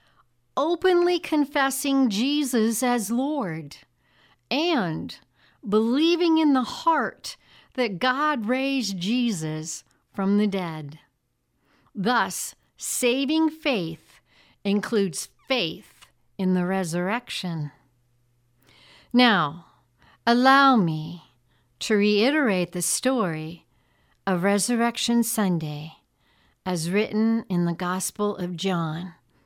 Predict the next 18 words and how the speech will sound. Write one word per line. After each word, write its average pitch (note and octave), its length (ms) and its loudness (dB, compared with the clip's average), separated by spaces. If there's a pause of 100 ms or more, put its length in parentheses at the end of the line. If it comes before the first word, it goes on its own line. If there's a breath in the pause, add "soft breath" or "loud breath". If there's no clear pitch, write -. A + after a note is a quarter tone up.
(240)
beginning G3+ 520 2
in F#3 140 2
chapter G#3+ 460 -6
twenty, D#3+ 640 -4 (500 soft breath)
verses F3+ 500 -4
one F3 400 -4
through F3 380 -8
eighteen. E3 800 -8 (1160 soft breath)
Sunday F#3 600 0
morning, D#3 560 -2 (1200 soft breath)
early F#3 540 0 (760 soft breath)
on F3 160 2
the F3 80 0
first G3 540 -4
day G3 260 -2
of F#3+ 120 -8
the G3+ 100 -4
week, - 640 -10